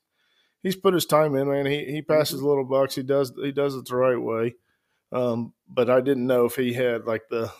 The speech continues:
Speaker 1: the, the buck
Speaker 2: The
Speaker 1: fever and
Speaker 2: fever.
Speaker 1: didn't really know how big this buck was. So I told him, "S-, just back out. We'll be there." Well, me and Randy hunt the dark, but then we were pretty deep. So time we got back to the truck, time we got back to the house,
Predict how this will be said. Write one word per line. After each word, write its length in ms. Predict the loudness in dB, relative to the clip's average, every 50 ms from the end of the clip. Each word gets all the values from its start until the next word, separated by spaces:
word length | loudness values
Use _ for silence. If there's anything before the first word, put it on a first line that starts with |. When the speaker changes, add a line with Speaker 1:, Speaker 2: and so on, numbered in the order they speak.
| _ _ -20 -20 -18 _
Speaker 1:
the, 80 | -20 -20 _ _
the 40 | -12
buck 280 | -2 0 0 0 0 -6
Speaker 2:
The 60 | -4
Speaker 1:
fever 380 | -2 0 0 0 0 0 -2 -2
and 60 | 0
Speaker 2:
fever. 100 | 2 2 2
Speaker 1:
didn't 120 | 2 0 0
really 220 | 0 2 2 2
know 180 | 0 0 0 2
how 160 | 2 2 0
big 260 | 0 0 -2 -4 -2
this 180 | -4 -8 -8 -4
buck 280 | -2 -2 -2 -2 -2 -4
was. 340 | -2 0 0 0 0 -2 -2
So 220 | -2 -2 -4 -4 -8 _ _ _ _ _ _ _ _ _ _ _ _ _
I 100 | -2 -2
told 280 | 0 2 2 2 4 4
him, 320 | 2 2 0 0 0 -2 -8 -10 _ _ _
"S-, 140 | -12 -12 -12 _ _ _
just 220 | -8 -8 -8 -2 0
back 300 | 2 4 4 2 2 2
out. 320 | 2 2 2 0 0 -2 -6 _ _ _ _ _ _ _ _ _ _ _ _ _ _ _ _ _
We'll 180 | -6 -4 -4 -2
be 220 | 0 0 0 0
there." 240 | -2 -4 -6 -6 -6
Well, 320 | -6 -4 -4 -2 -2 -4 -4
me 140 | -4 -4
and 80 | -2 -2
Randy 200 | -2 -4 -4 -4
hunt 160 | -6 -6 -8
the 60 | -8
dark, 360 | -6 -4 -2 -2 -2 -2 -4 -10
but 100 | -10 -6
then 160 | -4 -4 -2
we 100 | -2 -2
were 100 | -2 -2 -4
pretty 220 | -4 -8 -8 -8
deep. 320 | -6 -4 -4 -4 -4 -6 -8
So 80 | -12 -10
time 240 | -4 -2 -2 0 0
we 80 | -2
got 140 | -2 -2 -2
back 140 | -2 -4 -6
to 40 | -8
the 60 | _
truck, 360 | -4 0 4 4 4 4 2 -2
time 180 | -4 -4 -2
we 100 | -2 -2
got 160 | 0 -2 0 0
back 220 | -2 -2 -2 -4
to 60 | -8 -8
the 120 | -8 -4
house, 520 | 0 0 2 2 2 0 -2 -4 -10 -12